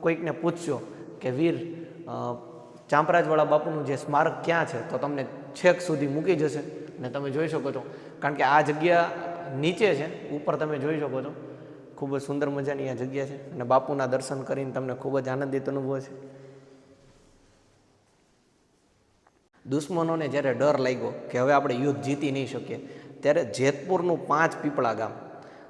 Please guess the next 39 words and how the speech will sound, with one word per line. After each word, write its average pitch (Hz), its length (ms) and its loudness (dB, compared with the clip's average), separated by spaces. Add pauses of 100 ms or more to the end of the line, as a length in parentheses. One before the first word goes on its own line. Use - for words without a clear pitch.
જે 147 480 4 (140)
ભાગતું 143 380 2
ભાગતું 147 380 2
ત્યાંથી 151 400 2 (300)
અહીંયા 147 280 0
આપણે 139 300 0 (300)
ધડ 135 220 4
અહીંયા 127 260 2
આવી 120 180 0
ગયું. 110 180 -8 (380)
તે 156 80 0
અહીંયાથી 185 440 2
લગભગ 180 500 4
લાઠીથી 135 560 4 (500)
સો 196 260 8
કિલોમીટર 175 440 4
દૂર 139 280 2
છે. - 400 -6 (840)
ઈ 143 140 0
સમયનું 160 800 -2
સો 175 300 10
કિલોમીટર 156 460 4
દૂર 131 280 2
છે 113 100 -2 (480)
અને 147 280 0
ચાંપરાજ 160 420 4
બાપુનું 160 380 0
ધડ 135 220 4
હજુ 139 460 4
સુધી 160 280 -2
ચૈન્યને 165 540 -2
હાહાકાર 135 500 0
મચાવી 117 280 -6
દીધું 107 280 -8
હતું. - 400 -16
ઈ 131 60 -2
લોકો 143 240 2
હારી 143 280 4
ગયા 113 160 -4